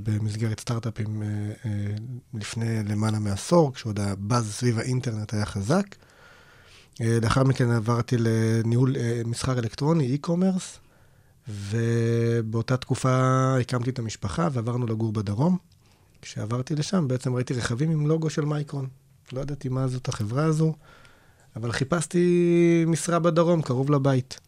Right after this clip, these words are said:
ובחוצפה ישראלית קטנה, שלחתי מייל למנכ״ל,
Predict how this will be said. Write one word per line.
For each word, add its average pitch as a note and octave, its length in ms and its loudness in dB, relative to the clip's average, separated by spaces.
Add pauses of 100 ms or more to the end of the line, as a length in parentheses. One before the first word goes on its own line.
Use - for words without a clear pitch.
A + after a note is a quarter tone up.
(840)
ובחוצפה A2+ 1800 0
ישראלית D#3 440 0
קטנה, F3 640 4 (500)
שלחתי C#3 380 -2
מייל D#3 220 2
למנכ״ל, C3+ 380 0